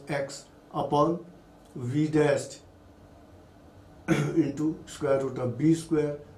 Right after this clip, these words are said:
plus D minus X whole square should be equal to zero, or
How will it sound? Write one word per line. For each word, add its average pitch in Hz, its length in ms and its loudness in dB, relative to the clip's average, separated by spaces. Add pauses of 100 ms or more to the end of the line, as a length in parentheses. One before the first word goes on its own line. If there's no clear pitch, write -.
(180)
plus 139 340 -4
D 127 260 0
minus 131 500 -2
X 151 220 -6
whole 135 200 -4
square 127 300 -8
should 120 240 -8
be 120 100 0
equal 113 240 -4
to 113 160 -6
zero, 151 500 2 (340)
or 120 420 -2